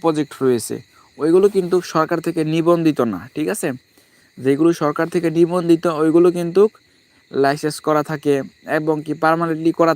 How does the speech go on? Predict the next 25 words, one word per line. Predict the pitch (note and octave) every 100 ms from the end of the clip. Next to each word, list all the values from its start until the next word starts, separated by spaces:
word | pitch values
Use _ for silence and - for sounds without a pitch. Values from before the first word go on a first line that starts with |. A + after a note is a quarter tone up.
| -
থাকে, | C#3+ E3 A#3 - _ _ _ _ _
স্ক্যাম | F3+ - - D#3+ E3+
করার | F3+ F3+
কখনো | F3+ F3+ F3
কিন্তু | F3+ F3+ -
সুযোগ | C#3 B2+ B2
নাই, | G2+ -
ঠিক | D#3+ G#3+
আছে? | - C#3 _ _ _ _ _ _ _ -
আর | D3 D#3+ D#3
যেগুলো | E3 E3 D#3
দেখা | D#3 D#3
গেছে | D3+ D3+ C#3+
যে | C#3+
আপনার | C#3+ C#3+
ডোমেইন | D#3 D#3 D#3+ D#3
সিস্টেম, | D3 - D3 C#3+ C#3+ _ _ C3+
যেগুলো | D3 D3 D3
কোনো | D#3 D3
লাইসেন্স | C#3 C#3+ D3 - C#3+
নাই, | C#3 C#3+ _ _ _ - D3+
আপনারা | - D3+ C#3+
যেমন | C#3+ C#3+ C#3+ - _ - -
অ্যাকাউন্ট | D3 D#3 D3+ D3+
ভেরিফাই | D#3+ E3